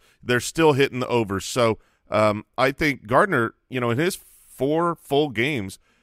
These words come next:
he's averaged forty-one passing attempts. You know he can run the ball. He's had a couple rushing touchdowns, had twenty-seven fantasy points two weeks ago. So,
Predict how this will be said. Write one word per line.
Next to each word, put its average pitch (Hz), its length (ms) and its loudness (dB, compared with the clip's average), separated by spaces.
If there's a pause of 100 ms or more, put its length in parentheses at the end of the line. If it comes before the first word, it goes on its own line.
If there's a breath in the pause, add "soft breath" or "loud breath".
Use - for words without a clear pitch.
(120)
he's 147 340 -6
averaged 139 580 -4
forty-one 135 720 -2
passing 107 420 -2
attempts. 107 480 -8 (320)
You 113 120 -4
know 147 140 4
he 147 60 2
can 135 160 -6
run 120 200 0
the 107 60 -6
ball. 107 200 0
He's 131 140 -4
had 131 120 0
a 139 60 -4
couple 120 260 -6
rushing 104 380 -4
touchdowns, 113 460 -8
had 123 140 -8
twenty-seven 135 520 -2
fantasy 113 340 -6
points 117 300 -10
two 110 140 -8
weeks 104 220 -8
ago. 110 200 -4
So, 143 260 -4